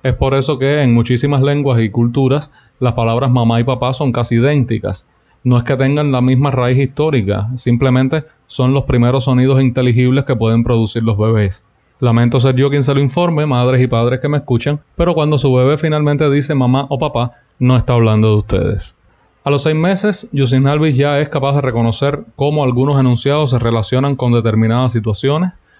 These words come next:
como cuando alguien dice chao o adiós, o cuando le dicen haz palmitas. También puede reconocer algunas palabras individuales, como los nombres de los miembros de la familia,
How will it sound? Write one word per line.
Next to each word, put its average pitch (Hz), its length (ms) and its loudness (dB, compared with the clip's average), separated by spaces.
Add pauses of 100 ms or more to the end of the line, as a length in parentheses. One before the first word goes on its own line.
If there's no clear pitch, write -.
(200)
como 123 260 0
cuando 120 280 2
alguien 127 220 2
dice 135 260 0
chao 127 320 -2
o 123 240 -2
adiós, 151 420 0
o 131 120 -2
cuando 113 240 2
le 113 120 2
dicen 123 280 0
haz 120 100 0
palmitas. 131 800 -2 (360)
También 135 300 2
puede 156 200 0
reconocer 127 460 2
algunas 135 300 0
palabras 127 360 0
individuales, 127 680 2
como 120 200 0
los 117 140 2
nombres 123 300 2
de 120 80 2
los 117 100 2
miembros 117 280 2
de 120 60 2
la 117 100 0
familia, 139 560 0